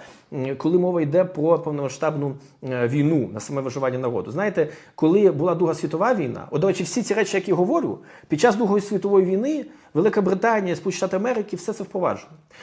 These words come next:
Сполучені Штати Америки, м, дуже ліберальній економічно країні зараз і взагалі по своєму досвіду, і, в-, з яко-, з практики якої ми багато в чому не погоджуємося, і нам, наприклад, нашій партії людей праці народовладдя набагато ближча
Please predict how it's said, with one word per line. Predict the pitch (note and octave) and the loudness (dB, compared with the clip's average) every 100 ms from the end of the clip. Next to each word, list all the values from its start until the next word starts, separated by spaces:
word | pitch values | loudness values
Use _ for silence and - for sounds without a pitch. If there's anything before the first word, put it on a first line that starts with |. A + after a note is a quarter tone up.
| - - | -20 -18
Сполучені | - - A#3+ A#3+ | -18 -4 -4 0
Штати | B3 A3 | -2 0
Америки, | B3 C#4 A3 F#3 | 0 2 2 2
м, | D#3 C#3 D3+ | 2 2 -2
дуже | C#3+ A#3+ D3+ | 0 2 4
ліберальній | D3+ D#3 F3+ F3 C3+ A#2+ A2+ A2+ | 4 4 6 6 4 0 -4 -6
економічно | E3 E3 E3 E3+ - | -6 -4 -4 -4 -6
країні | D3+ G3 C#4 E3+ | -4 -2 -2 -2
зараз | A#2+ D3+ D3 A#2 - | 2 2 2 0 -4
і | |
взагалі | A#2+ C3+ B2+ | -4 -2 -4
по | B2 B2+ | -4 -6
своєму | - B2 A#2+ | -4 -6 -2
досвіду, | D#3 F#3 D3 B2+ A#2 A#2 - - | 0 0 -2 -4 -4 -4 -16 -16
і, | - D3+ | -8 -6
в-, | D#3+ D#3 D#3+ D#3+ D3+ | -4 -4 -2 -2 -2
з | C#3+ | -2
яко-, | D#3 F3+ D3+ | -2 0 0
з | C#3 | 0
практики | - G3 G3 F3 | 0 0 2 -2
якої | D#3+ F3+ | 2 2
ми | E3 | 2
багато | D3+ E3 D#3+ | 0 0 -2
в | D3+ | -2
чому | F3 D3+ | -2 0
не | C#3+ A3+ | 2 0
погоджуємося, | G3 D3 C#3 B2 A2+ A2 - | 2 2 0 0 -4 -4 -4
і | A#2+ D3 D3 | 0 0 0
нам, | C#3+ D#3+ | 0 0
наприклад, | C#3+ C#3 D3 C3+ - - - | 0 -4 -4 -4 -4 -16 -6
нашій | D#3 D#3 C3+ | -4 -2 -2
партії | C#3+ B2+ A#2 B2 | 0 0 0 -4
людей | C3 | -4
праці | C3 C3 C3 | -2 -4 -2
народовладдя | B2 C3 C3 C3 B2 | -6 -2 -2 -2 -2
набагато | B2 C3 C#3 C3 | -2 -2 -2 -2
ближча | C#3+ D3+ - B2+ | -2 -2 0 -2